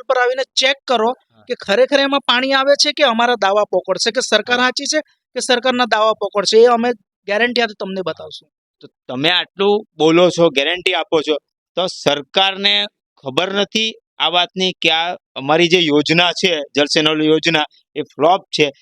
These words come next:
Speaker 2: કે સરકાર માનવા તૈયાર નથી?
Speaker 1: સરકારને મારી એક જ વિનંતી છે કે તમે ઉપર બેસીને ખાલી પેપર ઉપર યોજનાઓ કમ્પ્લીટ કરો અને તમારા માનીતા કોન્ટ્રાક્ટરોને અથવા એજન્સીને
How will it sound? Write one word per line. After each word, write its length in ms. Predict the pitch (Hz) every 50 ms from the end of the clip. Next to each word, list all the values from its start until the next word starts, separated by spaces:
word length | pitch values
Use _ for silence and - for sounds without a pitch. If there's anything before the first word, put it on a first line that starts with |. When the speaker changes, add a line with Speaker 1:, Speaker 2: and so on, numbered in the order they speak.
| _ _ _
Speaker 2:
કે 80 | 165
સરકાર 460 | 156 - 147 143 147 - - 196 190
માનવા 440 | 180 151 147 151 165 180 202 220 240
તૈયાર 360 | 226 - 190 160 151 147 135
નથી? 320 | 120 120 117 - - - 101 - _ _ _ _ _ _ _ _ _ _ _ _ _
Speaker 1:
સરકારને 480 | - - 185 208 202 190 226 226 240 247
મારી 240 | 240 240 233 240 220
એક 140 | 214 220
જ 40 | 233 220 214
વિનંતી 360 | 226 226 226 233 226 - - 453
છે 200 | - - 240 233
કે 300 | 240 240 _ _ - 190
તમે 220 | - 214 208 214
ઉપર 320 | 208 196 180 - 208 214 214
બેસીને 500 | 208 202 185 - - 233 233 220 175 147 - _ _ _ _ _ _ _ _
ખાલી 360 | 180 190 208 220 226 233 233 - - _ _
પેપર 360 | 202 196 202 - 233 240 240
ઉપર 380 | 240 214 - 254 233 190 151 - _ _ _ _
યોજનાઓ 480 | 185 180 190 196 180 214 220 220 226 226
કમ્પ્લીટ 400 | - 214 196 190 - 226 226 220 -
કરો 200 | - 233 233 233
અને 200 | 220 202 208 214 214 -
તમારા 300 | 214 196 202 208 214 220
માનીતા 380 | 214 202 180 180 190 202 - 220
કોન્ટ્રાક્ટરોને 840 | - 214 196 190 - 214 214 - _ 220 220 220 226 220 220 208
અથવા 280 | 175 170 - - 208 196
એજન્સીને 480 | 190 180 170 208 208 202 - 233 226